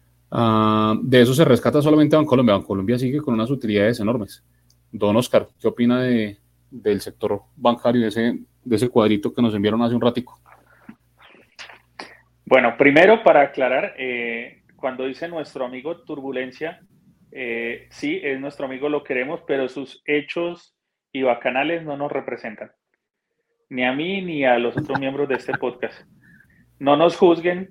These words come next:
Speaker 2: por cómo lo ven a él entre cuatro y siete de la mañana de cualquier día, de miércoles a domingo.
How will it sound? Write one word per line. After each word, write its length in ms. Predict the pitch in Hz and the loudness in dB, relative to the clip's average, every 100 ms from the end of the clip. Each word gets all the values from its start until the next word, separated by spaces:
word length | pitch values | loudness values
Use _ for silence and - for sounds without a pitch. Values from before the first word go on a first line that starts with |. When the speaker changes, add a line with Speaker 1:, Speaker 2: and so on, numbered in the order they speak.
| _ | _
Speaker 2:
por 200 | 147 135 | -2 -2
cómo 280 | 151 131 127 | -4 -4 -2
lo 160 | 127 | 0
ven 240 | 123 127 139 | 0 0 0
a 120 | 147 | 0
él 460 | 151 151 147 151 _ _ _ _ _ - _ _ | 2 0 -2 -8 _ _ _ _ _ -20 _ _
entre 420 | 143 143 143 127 - | -6 -6 -4 -6 2
cuatro 300 | 139 - 143 | 2 2 -2
y 20 | |
siete 300 | 160 151 151 | -2 0 2
de 80 | 147 | 2
la 100 | 131 | 0
mañana 400 | 123 123 139 151 | -2 -4 -2 -2
de 160 | 143 | -2
cualquier 400 | 127 117 135 127 | -4 -6 -6 -8
día, 300 | 131 143 147 | -6 -4 -4
de 120 | 139 | -4
miércoles 480 | 127 123 - 139 131 | -8 -10 -8 -10 -8
a 100 | 123 | -8
domingo. 340 | 117 117 113 | -10 -12 _